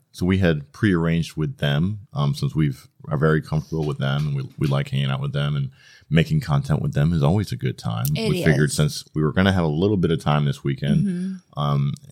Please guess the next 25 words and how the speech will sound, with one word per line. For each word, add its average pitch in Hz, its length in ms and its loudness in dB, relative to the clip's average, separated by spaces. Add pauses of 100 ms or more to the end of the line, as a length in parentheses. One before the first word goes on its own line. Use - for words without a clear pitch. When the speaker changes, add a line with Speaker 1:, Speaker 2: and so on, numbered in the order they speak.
(100)
Speaker 1:
and 73 220 -2
we 73 240 0
were 76 60 -4
both 71 220 -4
gonna 73 140 0
be 76 140 0
there, 69 240 -4
that 69 220 -6
we 71 340 -4
wanted 69 240 -2
to 67 160 -2 (180)
get 78 120 0
together 73 400 -2
and 80 240 -4 (380)
make 82 160 0
some - 120 -4
TikToks 113 640 0
and, - 220 2
Speaker 2:
Mm-hmm. 175 120 -2
Speaker 1:
and 78 80 2
also 76 220 0
do 71 120 0
some 71 180 -4
OnlyFans 71 440 -2
content. - 360 -6